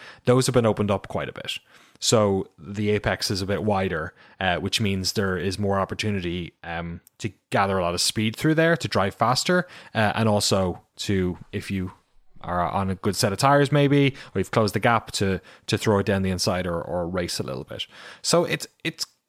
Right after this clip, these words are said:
a very different circuit. Like, they've only really changed two turns, and I guess four, but, like, two fundamentally, but, like, they've basically gotten rid of, like, some of the most boring turns on the track and opened it up, um, in a really interesting way. So, yeah, fifteen seconds is a,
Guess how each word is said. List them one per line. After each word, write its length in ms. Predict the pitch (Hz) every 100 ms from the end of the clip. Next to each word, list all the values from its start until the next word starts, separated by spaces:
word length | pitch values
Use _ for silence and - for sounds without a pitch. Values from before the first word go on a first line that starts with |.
| _
a 80 | 151
very 240 | 151 247 302
different 260 | 294 220
circuit. 400 | 240 247 90 -
Like, 300 | 123 123 - _ 139
they've 220 | 147 156
only 200 | 208 240
really 240 | 180 175
changed 420 | 143 165 156 -
two 200 | - 160 143 _ -
turns, 600 | - 160 131 110 113 -
and 80 | 117
I 20 |
guess 140 | 120 -
four, 580 | - 139 110 98 117 - - _
but, 140 | 110
like, 100 | 113
two 220 | - 170
fundamentally, 680 | 160 151 127 123 135 98 101
but, 220 | 92 101
like, 280 | 95 95 - - - _ _ -
they've 140 | 127
basically 360 | 160 170 180 143
gotten 280 | 135 123 120
rid 140 | 117
of, 140 | 107 101
like, 200 | 95 -
some 220 | - 113
of 80 | 107
the 60 |
most 180 | 107 95
boring 240 | 104 101
turns 300 | 98 101 98
on 80 | 90
the 80 | 85
track 340 | 113 98 - -
and 100 | 107
opened 300 | 101 - 95
it 80 | 95
up, 240 | 90 - - - 95
um, 400 | 92 87 82 - - _ -
in 100 | 101
a 60 | 101
really 300 | 101 95 95
interesting 400 | - - 101 92
way. 260 | 92 85
So, 520 | - 107 98 98 92 - - _
yeah, 200 | 117 139
fifteen 480 | - 175 180 240 240
seconds 420 | - 196 196 135
is 140 | 113 101
a, 260 | 104 101